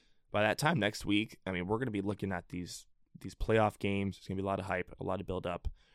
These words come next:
Ohio State and Georgia is interesting. We kind of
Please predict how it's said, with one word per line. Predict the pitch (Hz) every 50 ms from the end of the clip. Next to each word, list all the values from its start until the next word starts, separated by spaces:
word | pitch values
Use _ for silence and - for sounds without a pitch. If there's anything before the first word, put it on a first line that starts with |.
| - _ _ _ -
Ohio | 107 107 107 113 117
State | 110 - - 123 -
and | 120 113
Georgia | - 107 107 107 - 117 -
is | 104 104 -
interesting. | - 113 110 - - 113 107 - - - 110 107 107 107 104 - - _ _ - - _ - - _ _ -
We | 117 113
kind | - - 113 113 110
of | 104 92 -